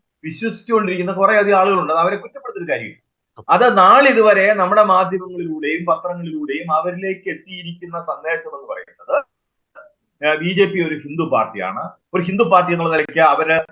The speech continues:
ആ, ക്രൈസ്തവരെ, ആ, അവര്, ആ, പ-, ഏ, ശത്രുപക്ഷത്താണ് നിർത്തിയിരിക്കുന്നത്. ഈ പറഞ്ഞ പോലെ വിചാരധാരയിലെ, ആ, കാര്യങ്ങളും എല്ലാം ഉൾപ്പെടുത്തിക്കൊണ്ടൊക്കെയാണത്.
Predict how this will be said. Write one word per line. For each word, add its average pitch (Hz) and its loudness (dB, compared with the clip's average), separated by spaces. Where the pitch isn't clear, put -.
ആ, 139 -2
ക്രൈസ്തവരെ, 165 4
ആ, 139 6
അവര്, 143 2
ആ, 131 -2
പ-, 131 -4
ഏ, 123 -6
ശത്രുപക്ഷത്താണ് 127 -10
നിർത്തിയിരിക്കുന്നത്. 113 -4
ഈ 185 0
പറഞ്ഞ 170 4
പോലെ 170 4
വിചാരധാരയിലെ, 151 4
ആ, 147 0
കാര്യങ്ങളും 147 -2
എല്ലാം 196 2
ഉൾപ്പെടുത്തിക്കൊണ്ടൊക്കെയാണത്. 196 -2